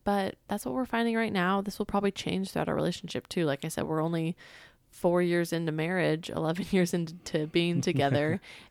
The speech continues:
Speaker 1: and we just started this four question thing. Who knows how long it will last? Um, but that's kinda where we're at right now.
Speaker 2: Yeah,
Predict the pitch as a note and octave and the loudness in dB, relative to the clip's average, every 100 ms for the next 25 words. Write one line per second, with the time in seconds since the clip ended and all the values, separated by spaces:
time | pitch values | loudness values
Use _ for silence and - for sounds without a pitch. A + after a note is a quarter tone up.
0 | - E3 D#3+ D#3+ E3 - D3 C3+ C#3+ - | -2 0 2 2 2 2 2 0 -2 -2
1 | C#3 - - C#3+ - C#3 E3+ - E3 D3+ | 0 -2 -2 -6 -4 -2 -2 -2 0 0
2 | D#3 C#3 G#2 C#3 - - - E2+ E3+ - | -2 -2 -2 -4 -6 -6 -4 -4 -6 -8
3 | - - D3 E2+ - - - - - - | -14 -8 -6 -6 -10 -16 -18 -20 -20 -20
4 | - D#3+ C#3+ C#3+ - - - - - A#3+ | -2 2 2 2 -2 -10 -12 -14 -8 -6
5 | A#3 A3 G#3+ G3+ - G3 F#3 - F3 F#3 | -4 -2 -2 -4 -6 -8 -10 -8 -6 -8
6 | F#3+ _ D3+ | -12 _ -8